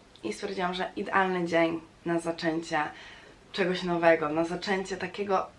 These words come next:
cudownego challenge'u. Także, moi drodzy, zaczynamy już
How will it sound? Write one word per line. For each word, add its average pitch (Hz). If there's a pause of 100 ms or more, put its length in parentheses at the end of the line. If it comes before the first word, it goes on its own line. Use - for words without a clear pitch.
(140)
cudownego 233
challenge'u. 175 (220)
Także, 220
moi 247
drodzy, 220 (360)
zaczynamy 175
już 165